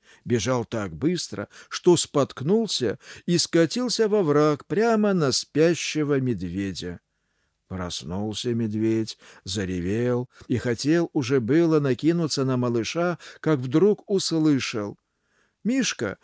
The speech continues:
прости меня, пожалуйста. Я совсем не хотел на тебя падать. Я просто очень спешил домой, что совсем не смотрел себе под ноги",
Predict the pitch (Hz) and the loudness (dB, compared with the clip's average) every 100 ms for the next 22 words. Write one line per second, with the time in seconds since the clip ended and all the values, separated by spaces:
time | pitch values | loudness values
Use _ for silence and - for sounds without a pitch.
0 | - - 262 269 - 220 226 214 202 202 | -20 -6 0 2 0 0 0 2 2 2
1 | 180 151 139 143 131 117 - 104 - - | 2 2 2 2 2 -2 -6 -10 -14 -10
2 | - 247 - 226 - 214 208 185 160 156 | 2 4 8 6 6 4 4 4 4 2
3 | - 170 151 135 139 120 135 127 120 120 | 4 2 2 0 -2 2 2 0 -2 -4
4 | 107 104 - - - 170 226 269 262 - | -4 -8 -10 -14 0 2 2 0 2 2
5 | 226 - 240 220 208 - 202 - 190 180 | 0 2 0 0 -2 -2 -2 0 0 2
6 | 147 135 127 120 120 - - - 180 202 | 2 2 2 -2 -4 -10 -18 0 2 6
7 | 185 - 254 208 165 165 165 196 185 139 | 4 2 0 0 0 -2 0 0 0 0
8 | 135 147 135 113 101 113 113 113 | 0 0 0 -2 -2 -2 -4 -8